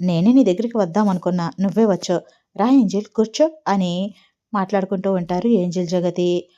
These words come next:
అలా మాట్లాడుకుంటూ కొంతసేపటికి, "ఏంజెల్, నీకు విషయం చెప్పడం మర్చిపోయాను. ఈవినింగ్ ఒక ఫంక్షన్ ఉంది. ఆ ఫంక్షన్‌కి నువ్వు కూడా రా. ఇంట్లో ఉంటే బోరింగ్‌గా ఉంటది. అలా నలుగురిలోకి వెళ్తే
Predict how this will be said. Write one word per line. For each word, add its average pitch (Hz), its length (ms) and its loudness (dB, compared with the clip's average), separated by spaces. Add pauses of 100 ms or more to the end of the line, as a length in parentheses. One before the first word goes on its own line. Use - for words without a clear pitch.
(220)
అలా 262 200 0
మాట్లాడుకుంటూ 190 680 -2 (200)
కొంతసేపటికి, 185 720 -2 (640)
"ఏంజెల్, 220 420 2 (240)
నీకు 175 200 -6
విషయం 175 260 -2
చెప్పడం 226 280 -2
మర్చిపోయాను. 180 600 -2 (400)
ఈవినింగ్ 214 480 2 (360)
ఒక 202 140 -4
ఫంక్షన్ 208 440 0
ఉంది. 180 280 2 (440)
ఆ 185 80 -2
ఫంక్షన్‌కి 208 580 0 (220)
నువ్వు 226 200 4
కూడా 233 240 0
రా. 170 140 2 (480)
ఇంట్లో 185 300 -2
ఉంటే 202 220 0
బోరింగ్‌గా 196 460 2
ఉంటది. 170 360 -2 (520)
అలా 185 220 0 (400)
నలుగురిలోకి 190 560 -2
వెళ్తే 208 280 0